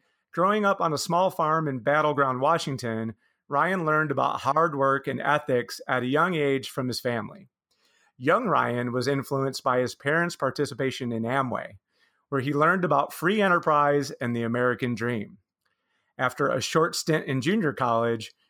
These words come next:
Ryan decided that the University of Rock and Roll was more attractive and hit the road, touring and recording with his band,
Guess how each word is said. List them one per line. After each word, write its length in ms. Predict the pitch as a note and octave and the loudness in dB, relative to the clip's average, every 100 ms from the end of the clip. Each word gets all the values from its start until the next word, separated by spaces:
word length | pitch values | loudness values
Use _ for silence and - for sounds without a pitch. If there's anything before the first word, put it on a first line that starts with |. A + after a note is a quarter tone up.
| _ - | _ -2
Ryan 300 | C3 E3 E3 | 0 0 0
decided 560 | C#3+ D3 D3 C#3+ B2 | 0 2 2 2 2
that 160 | B2+ - | -2 -2
the 100 | A2+ | -4
University 720 | B2 F3+ E3+ F3 - D#3 C3 | 0 0 2 0 0 0 0
of 100 | A2+ | 0
Rock 400 | G#2 A2 C3+ - | 0 0 0 0
and 140 | D3+ | 0
Roll 500 | C#3 C3+ A#2+ G2+ F#2+ - _ - | 2 2 2 0 -6 -14 _ -10
was 160 | B2+ A2 | -8 -4
more 240 | B2+ D3+ | 0 2
attractive 680 | D#3+ E3+ C#3+ C#3+ A#2+ A2+ G#2+ | 2 0 0 0 -4 -4 -6
and 140 | - A2+ | -8 -4
hit 180 | F3 - | -4 -4
the 100 | D#3+ | 0
road, 520 | E3+ E3 C3 B2 A#2+ _ _ - | 2 4 2 -2 -6 _ _ -2
touring 480 | G3 G3+ G3 F#3+ | 2 4 2 2
and 140 | F3 C#3 | -2 -2
recording 520 | B2+ E3 E3 E3 D#3+ | -2 2 2 2 -2
with 100 | C3+ | -2
his 120 | B2+ | -2
band, 540 | G#2 C#3 B2+ A#2 A#2 | 0 0 0 -2 -4